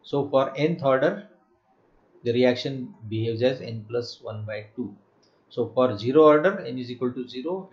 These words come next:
it is half order. First order, one plus one by two, it remains first order.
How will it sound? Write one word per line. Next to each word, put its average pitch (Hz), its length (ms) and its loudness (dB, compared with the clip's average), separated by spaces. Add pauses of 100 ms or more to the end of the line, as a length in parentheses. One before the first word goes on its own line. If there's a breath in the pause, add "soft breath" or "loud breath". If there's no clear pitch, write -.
it 123 60 -20
is 110 140 -20 (140)
half 110 220 -4
order. 127 320 -6 (1200)
First 147 320 2
order, 147 380 0 (2250 soft breath)
one 117 200 -4
plus 120 220 0
one 120 160 -4
by 120 140 2
two, 170 400 -6
it - 60 -18
remains 110 340 -8
first 107 320 -10
order. 127 340 -4